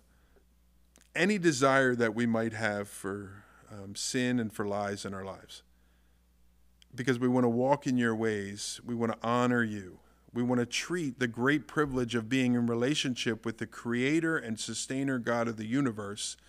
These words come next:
we want to treat it with the great responsibility that it is. Lord, we want our lives to represent you so well that others might be drawn to you.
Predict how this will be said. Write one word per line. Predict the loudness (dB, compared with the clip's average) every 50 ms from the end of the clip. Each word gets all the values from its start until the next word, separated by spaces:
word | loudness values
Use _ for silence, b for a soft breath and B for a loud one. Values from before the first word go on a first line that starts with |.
| b b b b b b b b b b b b b b
we | 0 2
want | 4 4 4 4
to | 4
treat | 2 0 0 2 2 2
it | 2 2
with | 2 0 0
the | 0
great | 0 2 2 2 2
responsibility | 0 -4 -4 -2 -2 -2 -2 -4 -4 -4 -2 0 2 2 2 0
that | 0 0 -2
it | -2 0
is. | 0 0 -2 -4 -8 -10 -12 -12 -12 _ _ _ _ _ _ _ _ _ _ _ _ _ _ _ _ _ _ _ _ -6
Lord, | -4 0
we | 2 2
want | 4 4 6 6
our | 6 6 6 6
lives | 4 2 2 2 2 0 0 -2 -4 -6 -4
to | -4 -2
represent | 0 0 0 0 0 -4 -2 0 0 0 0 0
you | 0 0 0
so | 0 -2 -4 -6 -4 -4
well | -4 0 2 2 4 4 4 4
that | 2 2 2 2
others | 2 0 0 -2 -2 -2
might | -4 -4 -4 -4
be | -4 -6 -4
drawn | -2 -2 -2 0 0 -2 -2
to | -4 -6 -8
you. | -10 -10 -10